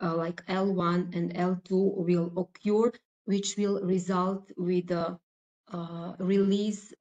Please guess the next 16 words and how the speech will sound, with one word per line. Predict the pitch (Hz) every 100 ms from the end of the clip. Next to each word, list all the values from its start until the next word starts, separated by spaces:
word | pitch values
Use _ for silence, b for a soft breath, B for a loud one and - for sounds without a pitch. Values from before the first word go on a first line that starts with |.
| 240 165
viron-, | 202 196 185 175 175 180 202
vir-, | 208 208 -
virons, | 190 185 196 175 175 185 190 - -
uh, | 175 175 175 -
from | 175 175
the | 175
host | - 175 175 -
cells, | - - - - _ _ _ _ _ _
uh, | 180 165
which | 180 -
we | 185
can | 180 165
see. | - -
And | - 196 214
this | 254 -
is | 226